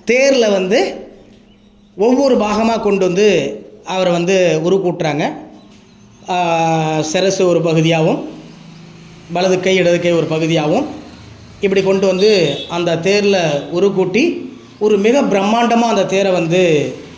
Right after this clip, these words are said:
மக்கள் வந்து உருக்கூட்டுறாங்க. உருக்கூட்டி அந்த தேர் அந்த ஊர் முழுக்க அன்னைக்கு வந்து சுத்தி வருது. மக்கள் வெள்ளத்துல வந்து, ஆ, அரவான் கூத்தாண்டவர் வந்து, பகவான்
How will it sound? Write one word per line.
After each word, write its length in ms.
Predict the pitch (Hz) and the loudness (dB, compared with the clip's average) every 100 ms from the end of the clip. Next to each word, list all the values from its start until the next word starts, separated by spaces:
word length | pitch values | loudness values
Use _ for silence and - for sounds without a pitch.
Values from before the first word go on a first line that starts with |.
| - - - | -20 -16 -8
மக்கள் 280 | 165 185 | -4 -2
வந்து 280 | 165 165 165 | -2 0 0
உருக்கூட்டுறாங்க. 600 | 170 160 165 143 143 254 294 - - - - 180 | 0 -2 -4 -4 -2 -2 -4 -12 -20 -20 -6 0
உருக்கூட்டி 640 | 247 214 214 254 349 339 - - - | 0 2 0 2 0 -2 -8 -14 -10
அந்த 280 | 185 202 180 | -2 0 0
தேர் 500 | 180 240 294 302 - | 2 2 2 0 -4
அந்த 340 | 190 196 185 | -4 0 0
ஊர் 180 | 190 226 | 2 2
முழுக்க 560 | 208 202 202 254 190 143 143 | 2 0 0 0 2 0 -4
அன்னைக்கு 300 | 170 180 165 | -4 -4 -2
வந்து 460 | 170 165 185 160 147 | -2 0 2 0 -2
சுத்தி 300 | 143 170 180 | -4 -6 0
வருது. 380 | 175 147 175 277 - - - - - - - | 0 2 0 0 -4 -14 -18 -18 -18 -16 -6
மக்கள் 440 | 156 190 - 262 | -4 -4 0 0
வெள்ளத்துல 380 | 226 208 - 190 | 2 2 2 0
வந்து, 520 | 180 175 269 - - - - - - - - - - - | 0 2 2 0 -6 -12 -18 -20 -20 -20 -20 -20 -18 -8
ஆ, 640 | 180 175 170 165 160 190 | -4 -2 0 0 -2 -2
அரவான் 320 | 196 202 185 | 0 0 0
கூத்தாண்டவர் 600 | - 247 254 226 208 190 | 0 0 0 0 2 2
வந்து, 640 | 175 175 214 190 156 139 135 | 0 2 4 4 2 -2 -4
பகவான் 360 | 160 170 202 | -4 -2 -2